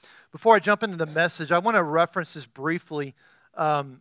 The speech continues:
something I've been sensing in the Spirit, and I, and I asked the Lord, "Am I supposed to pray a mes-, or preach a message specifically addressing what's going on in Israel and, and what the world stage in the end times?" And he said,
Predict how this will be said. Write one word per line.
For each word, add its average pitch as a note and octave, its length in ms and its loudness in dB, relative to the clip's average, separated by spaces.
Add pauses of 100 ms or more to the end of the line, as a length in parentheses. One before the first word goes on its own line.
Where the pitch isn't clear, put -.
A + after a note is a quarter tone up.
(160)
something G#3 340 -4
I've F3+ 80 4
been D#3+ 160 -2
sensing F#3 540 -6
in F3 100 -4
the D#3 80 -10
Spirit, E3 460 0
and D#3 100 -8
I, D#3 120 0
and F3+ 140 -6
I E3 120 0
asked G3 180 -2
the F3+ 80 -8
Lord, D#3 220 0 (160)
"Am E3 100 -10
I D#3+ 80 2
supposed G3+ 320 -2
to G#3 80 -10
pray F3 220 0
a D3+ 60 -2
mes-, D3+ 300 -2
or E3+ 140 -4
preach F3+ 340 -6
a E3+ 60 -10
message D3+ 380 -2
specifically D3+ 600 -8
addressing C#3+ 600 -6 (420)
what's F#3 220 2
going F#3+ 220 0
on F#3 160 4
in E3+ 100 -2
Israel D#3+ 580 0 (120)
and, C3+ 480 -12
and C#3+ 360 -12
what D#3 240 -8
the D#3+ 60 -8
world E3+ 300 0
stage D#3+ 500 -4
in C#3+ 80 -14
the D#3+ 100 -14
end D#3+ 160 -12
times?" D#3 460 -4
And C#3 100 -12
he D#3+ 120 -10
said, D3 340 -4